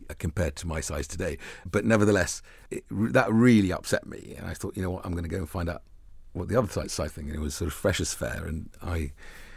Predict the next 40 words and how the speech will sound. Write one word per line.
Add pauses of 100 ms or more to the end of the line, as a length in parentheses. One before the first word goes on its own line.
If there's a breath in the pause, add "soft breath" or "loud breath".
(180 loud breath)
I
think
it
was
called
the
Conservative
Collegiate
at
U
C
L
at
the
time. (100)
And
I
went
and
found
out,
and,
and
I (120)
joined. (580 loud breath)
And
so
that
was
my,
my (340)
sort
of (280)
first
real (460 soft breath)
interest
or
interaction
with, (180)
with